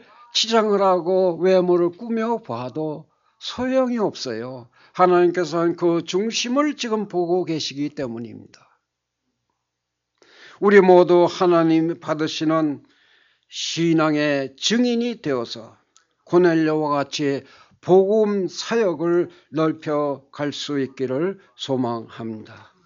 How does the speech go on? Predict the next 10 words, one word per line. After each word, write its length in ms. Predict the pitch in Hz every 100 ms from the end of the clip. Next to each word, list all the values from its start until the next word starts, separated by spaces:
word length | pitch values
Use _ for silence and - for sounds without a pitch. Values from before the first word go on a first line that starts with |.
| - - - - -
기도하겠습니다. 1000 | 170 147 131 120 - 113 110 - - _ _ _ _ _ - _
하나님의 720 | - 185 175 170 165 160 151 - -
은혜 400 | 165 156 151 143
감사합니다. 1040 | - 143 139 139 135 - 139 127 123 123 101 - - _ -
오늘, 500 | 175 190 175 151 - - _ _ _
어, 420 | 139 143 139 131
이 440 | 143 175 170 175 226
이방인이었던, 1200 | 226 214 208 196 170 151 139 - 135 143 170 156 _ _ _
어, 320 | - 139 135 139
로마의, 840 | 147 143 143 139 139 139 135 107